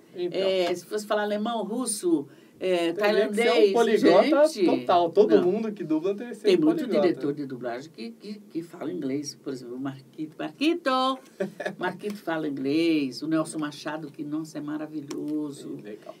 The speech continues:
Speaker 2: É, então, é, tem muita gente que fala inglês. Eu
Speaker 1: Mas
Speaker 2: não
Speaker 1: não necessariamente,
Speaker 2: não, não
Speaker 1: né?
Speaker 2: nece-, não, é, não, não tem que falar inglês.
Speaker 1: Então tá respondida. E pediram pra você fazer um pouquinho a Meryl Streep, se
Speaker 2: Mas a minha Meryl Streep eu faço com a minha voz.
Speaker 1: Tá vendo?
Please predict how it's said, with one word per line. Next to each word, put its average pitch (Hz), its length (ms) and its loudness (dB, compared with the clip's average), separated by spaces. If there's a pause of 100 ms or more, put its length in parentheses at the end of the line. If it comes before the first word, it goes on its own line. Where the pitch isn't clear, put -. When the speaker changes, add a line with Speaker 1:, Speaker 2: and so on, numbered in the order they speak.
(100)
Speaker 2:
É, 156 520 -2
então, 226 360 -2
é, 156 440 -2
tem 165 100 2
muita 294 260 -2
gente - 200 -8
que - 60 -20
fala 269 180 -4
inglês. 117 300 -8
Eu 170 180 0
Speaker 1:
Mas 127 140 0
Speaker 2:
não 131 160 -8
Speaker 1:
não 139 60 -6
necessariamente, 135 760 -6
Speaker 2:
não, 156 80 0
não 185 40 -4
Speaker 1:
né? 214 60 -4
Speaker 2:
nece-, 202 160 -8
não, 196 240 -6
é, 180 120 -4
não, 170 260 -6 (160)
não 156 220 -8
tem 175 260 -8
que 165 160 -16 (300)
falar 131 360 -8
inglês. 113 300 -10
Speaker 1:
Então 107 160 -14
tá 117 160 -10
respondida. 135 600 -8
E 226 360 -2
pediram 208 580 -4
pra 202 140 -2
você 196 320 -8
fazer 160 260 -8
um 165 100 -6
pouquinho 160 420 -6
a - 20 -8
Meryl 160 260 -6
Streep, - 360 -10 (100)
se - 260 -8
Speaker 2:
Mas 320 180 -4
a 453 120 -2
minha 381 160 0
Meryl 311 260 4
Streep 233 260 -8
eu 247 80 -8
faço 220 260 -8
com 220 80 -6
a 214 40 -2
minha 233 180 -4
voz. 370 440 -4 (100)
Speaker 1:
Tá 165 120 -4
vendo? 170 260 -8